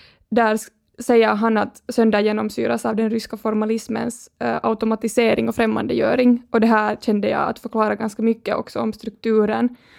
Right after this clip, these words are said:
Alltså, eh, konstens uppgift att genom att försvåra perceptionsprocessen verka främmandegörande och därigenom återge människan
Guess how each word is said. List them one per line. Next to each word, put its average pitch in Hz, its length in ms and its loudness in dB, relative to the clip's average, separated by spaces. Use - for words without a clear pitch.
Alltså, 208 680 2
eh, 214 240 4
konstens 247 400 2
uppgift 214 460 0
att 214 280 0
genom 214 260 2
att 220 120 -2
försvåra 214 480 0
perceptionsprocessen 214 1120 -4
verka 220 340 -4
främmandegörande 226 840 0
och 226 80 0
därigenom 226 480 -2
återge 226 360 -2
människan 233 480 -6